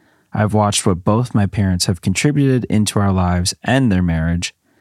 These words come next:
and my opinion on the matter still stands that they deserve equal amounts in the settlement. I don't know how to go about this. Whenever I tell him how I feel, it goes in one ear and out the other. It seems like he doesn't even realize how much he's hurting us.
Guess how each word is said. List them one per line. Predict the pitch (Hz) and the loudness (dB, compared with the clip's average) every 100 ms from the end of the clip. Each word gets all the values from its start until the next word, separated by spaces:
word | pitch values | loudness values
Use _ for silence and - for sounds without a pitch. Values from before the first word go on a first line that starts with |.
| - | -2
and | 110 | 2
my | 113 127 | 2 2
opinion | 131 131 107 98 | 0 0 2 2
on | 58 101 | 2 2
the | 101 | 2
matter | 92 87 87 | 2 2 0
still | - - 120 | -2 0 0
stands | - 90 73 - - | 0 -2 -4 -6 -6
that | 101 92 | -4 0
they | 101 | 0
deserve | 87 92 95 92 - | 0 0 0 0 -2
equal | 110 - | -2 0
amounts | 113 90 87 87 - | 0 0 0 -4 -4
in | 82 82 | -2 0
the | |
settlement. | 90 80 76 73 - - _ _ _ _ | -2 -2 -4 -6 -8 -12 _ _ _ _
I | 101 | -2
don't | 110 113 104 | 2 2 2
know | 117 | 2
how | 120 107 | 2 2
to | |
go | 98 98 | 2 2
about | 85 92 98 | 2 0 0
this. | - - - - _ | -4 -8 -10 -12 _
Whenever | 98 98 101 | -2 0 2
I | 120 | 2
tell | 120 123 107 | 0 0 0
him | 98 | 2
how | 101 | 0
I | 90 | 0
feel, | 90 - 131 156 165 _ _ _ _ - | -2 -2 0 -2 -4 _ _ _ _ -6
it | 90 | 0
goes | 92 85 | 0 2
in | 101 131 | 2 2
one | 127 | 2
ear | 120 113 107 - | 2 2 0 -2
and | 76 | -2
out | 80 85 | -2 -2
the | 95 | 0
other. | 104 117 123 131 _ _ _ _ _ - | 0 2 -2 -4 _ _ _ _ _ -6
It | - | -4
seems | - 120 120 | 0 2 2
like | 110 101 | 2 0
he | - | -2
doesn't | 90 95 101 110 - | 0 0 2 0 0
even | 98 92 | 0 2
realize | 90 95 90 - | 2 2 0 0
how | 101 | 0
much | 87 - | -2 -2
he's | 76 | -6
hurting | - 113 95 82 | 0 0 0 -2
us. | 101 - - | -4 -8 -10